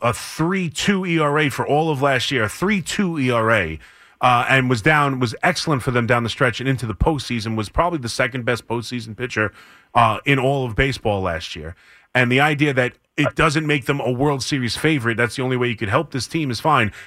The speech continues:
And then next year, is no one else gonna want pitchers next year? How many pitchers right now do you have that you feel good about?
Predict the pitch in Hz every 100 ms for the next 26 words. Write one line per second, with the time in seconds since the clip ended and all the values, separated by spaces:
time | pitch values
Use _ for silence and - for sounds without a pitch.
0 | - - 151 170 165 180 202 - 151 120
1 | 147 127 226 302 247 233 - 214 196 185
2 | - - 190 170 180 - 214 202 - _
3 | _ _ _ - 269 285 - 226 - 165
4 | 160 156 143 131 165 151 151 127 107 -
5 | _ _ 147 135 147 151 131 139 123 107
6 | 85